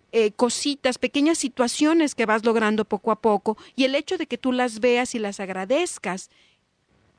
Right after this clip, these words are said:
están incrementando tu nivel de conciencia de que las cosas te están sucediendo. Y aquí tenemos a Jorge muy aburridito, eh, sin, sin platicarnos. Me, me gustaría preguntarle,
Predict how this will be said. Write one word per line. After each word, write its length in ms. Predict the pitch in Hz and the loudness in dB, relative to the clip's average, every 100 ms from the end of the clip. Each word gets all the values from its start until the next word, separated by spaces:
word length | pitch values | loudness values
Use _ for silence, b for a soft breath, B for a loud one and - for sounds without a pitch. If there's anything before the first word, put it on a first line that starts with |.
| _ _ | _ _
están 360 | - 247 302 294 | 0 0 2 2
incrementando 1040 | 302 262 233 214 214 - 302 294 262 226 | 2 2 0 -2 -4 -4 0 2 2 2
tu 100 | 208 | 0
nivel 340 | 202 202 202 | -2 -2 -2
de 120 | 202 208 | -2 -2
conciencia 760 | 180 180 - 214 175 180 185 | -4 -6 -4 -2 -2 -4 -6
de 80 | 180 | -6
que 140 | 196 | -6
las 240 | 185 190 - | -6 -6 0
cosas 420 | 262 262 269 - | 0 0 -10 -10
te 120 | 202 | -10
están 440 | - - 247 285 | -10 -6 0 0
sucediendo. 800 | 285 226 - 185 185 180 190 175 b b b b b | 0 -4 -4 -6 -8 -12 -10 -10 b b b b b
Y 100 | 269 | 0
aquí 180 | 269 302 | 0 0
tenemos 380 | 330 302 311 302 | -2 0 0 0
a 80 | |
Jorge 300 | 269 269 269 | 2 2 2
muy 160 | 254 262 | -2 0
aburridito, 840 | 247 233 233 226 233 240 - 233 - | 0 0 -2 -4 -8 -4 0 2 2
eh, 280 | 202 196 185 | 2 2 2
sin, 220 | - 202 | 0 -2
sin 220 | - 226 | 0 0
platicarnos. 540 | 196 226 233 262 269 262 | 2 0 0 0 0 0
Me, 120 | 262 | -2
me 100 | 247 | 0
gustaría 400 | 247 262 269 294 | -2 -2 0 0
preguntarle, 600 | 302 320 269 262 240 214 | 0 -2 0 0 0 -2